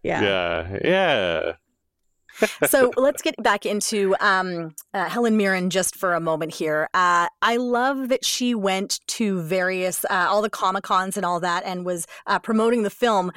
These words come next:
Speaker 3: wearing Harvey Pekar shirts because she was trying to promote the very idea of the graphic novel as an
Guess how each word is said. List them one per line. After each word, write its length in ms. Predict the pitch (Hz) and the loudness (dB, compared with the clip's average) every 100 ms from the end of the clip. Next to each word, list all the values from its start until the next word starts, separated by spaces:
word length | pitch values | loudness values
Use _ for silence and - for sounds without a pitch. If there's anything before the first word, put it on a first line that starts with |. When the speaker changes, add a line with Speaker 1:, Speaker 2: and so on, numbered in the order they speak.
| - - | -12 -14
Speaker 3:
wearing 400 | 196 226 294 339 | -2 2 2 2
Harvey 640 | 320 - - 214 247 240 254 | -2 -4 0 2 4 2 2
Pekar 680 | - 196 - - 170 208 | 0 -6 -6 -2 0 0
shirts 580 | 262 - 302 359 - - - - - - | -2 -2 -2 -2 -6 -10 -12 -20 -20 -10
because 360 | 233 233 240 214 | -6 0 0 0
she 160 | 240 | 0
was 180 | 214 208 | 0 0
trying 320 | - 226 214 | 0 2 2
to 80 | 226 | 0
promote 400 | 220 220 208 180 | 0 2 2 0
the 80 | 196 | -2
very 420 | 170 214 220 226 | 2 4 4 4
idea 500 | 202 196 160 196 190 185 | 2 0 -2 0 2 2
of 240 | 196 160 | 0 -2
the 60 | 180 | -6
graphic 440 | 160 190 185 196 - | 0 2 2 -2 -2
novel 440 | 185 175 165 170 | 0 0 0 -4
as 160 | 175 165 | -4 -6
an 140 | 170 | -8